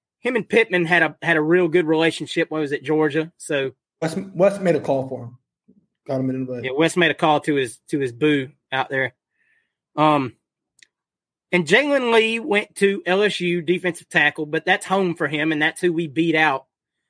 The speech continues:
Speaker 1: Um, our long snapper, Mister Marco Ortiz, who was,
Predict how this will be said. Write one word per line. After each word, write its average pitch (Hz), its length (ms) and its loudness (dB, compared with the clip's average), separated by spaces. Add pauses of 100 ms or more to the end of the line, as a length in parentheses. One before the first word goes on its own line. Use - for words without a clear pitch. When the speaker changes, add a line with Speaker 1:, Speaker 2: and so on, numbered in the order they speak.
(1400)
Speaker 1:
Um, 127 460 -4 (120)
our 160 120 0
long 220 260 2
snapper, 208 380 0
Mister 185 260 -2
Marco 175 420 2
Ortiz, 165 520 0
who 175 140 2
was, 151 180 -2